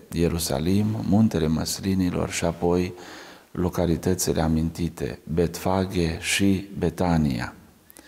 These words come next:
Mântuitorul, uh, a trecut de mai multe ori prin acele locuri.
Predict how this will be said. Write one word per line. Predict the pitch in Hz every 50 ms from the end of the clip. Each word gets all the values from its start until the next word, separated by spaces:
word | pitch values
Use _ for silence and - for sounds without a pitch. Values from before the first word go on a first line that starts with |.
| - - - - - - - -
Mântuitorul, | - 95 101 98 98 104 101 98 - 123 127 127 123 120 113 110 110
uh, | 107 104 104 101 98 95 92 85 85 - - - - - _ _ _ _ _
a | - 95 98
trecut | - 95 90 85 - - 117 117 - - - - - -
de | 92 92
mai | 90 90 90
multe | 92 101 104 104 98 - 78
ori | 78 82 85 87 85 -
prin | - - - 76 76
acele | 76 76 - - 90 - 85
locuri. | 71 76 76 67 64 - - - - - -